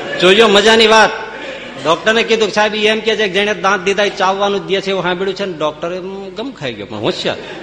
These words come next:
એ કે, "હા, જરૂર દઈએ, કેમ ના દઈએ?" પ્લાસ્ટિકનું નકલી ઓલા માટીના નથી આવતા સફરજન,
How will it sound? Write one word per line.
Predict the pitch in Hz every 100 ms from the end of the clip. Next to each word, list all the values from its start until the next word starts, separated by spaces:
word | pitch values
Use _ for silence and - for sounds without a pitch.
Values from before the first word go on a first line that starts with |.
| - - - - - -
એ |
કે, | 135
"હા, | 151 165
જરૂર | 156 196 220 175
દઈએ, | 165 139
કેમ | - 196 196
ના | 180
દઈએ?" | 135 127 104 - - - -
પ્લાસ્ટિકનું | - 147 143 - 160 156 147 120 123
નકલી | 127 139 151
ઓલા | 147 143
માટીના | 131 135 135 151 143
નથી | 143 165 196
આવતા | 202 208
સફરજન, | 214 180 - 170 170